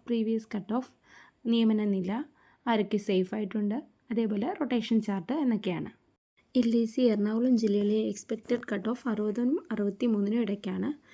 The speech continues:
കണ്ണൂരിൽ നമ്മളത് അറുപത് മുതൽ അറുപത്തിനാല് വരെയും വയനാട് അമ്പത്തെട്ട് മുതൽ അറുപത്തിരണ്ട് വരെയുമാണ് പ്രതീക്ഷിക്കുന്നത്. ഇനി പ്രീവിയസ് കട്ട് ഓഫ് നോക്കുകയാണെങ്കിൽ എറണാകുളം അറുപത്തിമൂന്ന്, കണ്ണൂർ അമ്പത്തഞ്ച് പോയിന്റ് മൂന്ന്, ആ, വയനാട് അമ്പത്തഞ്ച് പോയിന്റ് ആറ് ഏഴ്. ഇനി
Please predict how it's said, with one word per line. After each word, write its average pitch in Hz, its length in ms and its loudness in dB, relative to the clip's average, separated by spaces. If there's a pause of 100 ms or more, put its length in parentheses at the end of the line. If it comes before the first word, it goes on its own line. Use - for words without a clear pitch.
(280)
കണ്ണൂരിൽ 269 400 2
നമ്മളത് 208 380 0
അറുപത് 214 400 -2
മുതൽ 226 260 0
അറുപത്തിനാല് 196 600 -2
വരെയും 220 500 -2
വയനാട് 220 380 0 (120)
അമ്പത്തെട്ട് 254 500 -2
മുതൽ 233 280 -2
അറുപത്തിരണ്ട് 254 640 0
വരെയുമാണ് 214 420 0
പ്രതീക്ഷിക്കുന്നത്. 226 760 -2 (520)
ഇനി 233 100 6
പ്രീവിയസ് 247 560 0
കട്ട് 240 120 -2
ഓഫ് 226 160 -2
നോക്കുകയാണെങ്കിൽ 208 680 -2
എറണാകുളം 233 400 0
അറുപത്തിമൂന്ന്, 202 640 0 (420)
കണ്ണൂർ 277 300 6
അമ്പത്തഞ്ച് 208 500 2
പോയിന്റ് 226 320 2
മൂന്ന്, 196 380 2 (580)
ആ, 202 380 0
വയനാട് 214 460 2
അമ്പത്തഞ്ച് 226 600 2
പോയിന്റ് 208 280 2
ആറ് 262 180 2
ഏഴ്. 170 360 2 (720)
ഇനി 240 360 4